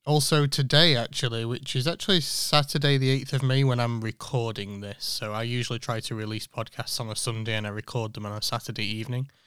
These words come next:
Uh, but today I had my second covid vaccine, the Pfizer jab, for anyone who's following along with the different versions that there are out there. Uh, so yeah, I had my second jab today and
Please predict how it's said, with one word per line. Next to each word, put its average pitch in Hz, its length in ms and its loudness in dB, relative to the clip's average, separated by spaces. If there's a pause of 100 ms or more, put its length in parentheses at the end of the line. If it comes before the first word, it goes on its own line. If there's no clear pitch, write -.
(420)
Uh, 117 120 2
but 113 200 -4
today 135 380 2
I 123 220 2
had 120 280 0
my 117 260 0
second 117 680 -2
covid 180 320 2
vaccine, 107 500 -6
the 104 160 -6 (240)
Pfizer 110 380 -2 (160)
jab, 104 260 -4
for - 220 -10
anyone 107 340 -6
who's - 240 -10
following 107 340 -4
along 107 280 -6
with - 240 -10
the 107 120 -6 (220)
different 110 420 -6
versions 107 580 -6
that - 100 -10
there 110 120 -8
are 104 220 -4
out 107 240 -6
there. 107 220 -6 (720)
Uh, 113 180 0
so 117 300 0
yeah, 117 280 2
I 113 180 -2
had 113 260 -2
my 110 280 -2
second 113 460 -4
jab 113 240 -2
today 117 360 0
and 113 360 -4